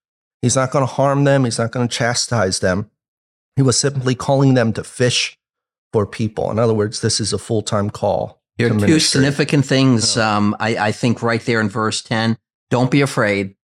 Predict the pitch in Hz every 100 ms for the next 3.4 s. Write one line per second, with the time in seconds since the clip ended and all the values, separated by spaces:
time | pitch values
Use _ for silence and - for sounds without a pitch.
0 | _ _ 95 98 95 90 101 107 98 98
1 | 87 131 120 - 120 117 110 104 110 110
2 | 113 - 123 110 - 107 101 107 92 110
3 | 104 101 101 -